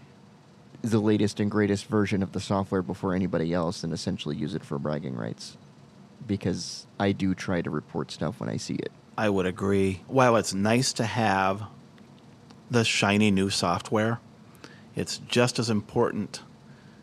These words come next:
Speaker 2: to report what's not working so that future improvements can be made before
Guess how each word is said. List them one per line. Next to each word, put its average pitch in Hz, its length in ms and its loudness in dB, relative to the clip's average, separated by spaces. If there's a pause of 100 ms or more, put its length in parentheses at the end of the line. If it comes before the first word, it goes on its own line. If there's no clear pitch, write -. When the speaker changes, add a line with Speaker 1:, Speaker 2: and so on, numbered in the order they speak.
(240)
Speaker 2:
to 123 140 2
report 101 520 0
what's - 280 -4
not 95 360 -2
working 180 420 -2 (840)
so - 300 0
that 95 420 2 (640)
future 117 360 2
improvements 98 880 -2 (240)
can 104 200 0
be 98 140 0
made 92 440 0
before 90 600 -2